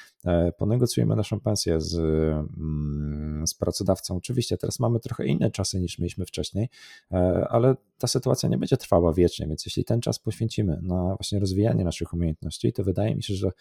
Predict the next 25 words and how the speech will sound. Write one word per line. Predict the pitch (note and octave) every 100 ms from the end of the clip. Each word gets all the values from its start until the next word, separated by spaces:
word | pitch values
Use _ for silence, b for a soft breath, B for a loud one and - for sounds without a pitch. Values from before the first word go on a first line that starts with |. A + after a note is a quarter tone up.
| b b -
to | A2+
najlepiej | G#2+ F#2+ F2+ F2+
będzie, | F2+ E2 E2+ - b b _ -
e, | E2
długoterminowo | F2+ E2 F2+ E2+ E2 E2 D#2+ D2+
procentować. | - - F2+ F2+ D2+ C2+ - -
E, | F2+ F2 F2
więc | F#2 F#2+
mówię, | G#2 F2+ D#2+ -
nie, | F2+ G2 G#2+ A2+
nie | A#2
wprowadzajmy | - A#2+ A2+ A#2 A2+ G#2
rewolucji, | G2 F#2 F#2+ F2+ F2+ - F#2
nie | E2+
starajmy | - F#2 F#2+ G2+
się | -
tego | - F2
zrobić | G2 F#2 - -
idealnie, | G2+ G#2+ B2+ -
tylko | - -
idźmy | A3 G#2 F#2+ -
prostymi | - F2 - F#2 G2
krokami | - D#2+ D2+ D#2 D2+ -
do | -
przodu. | - -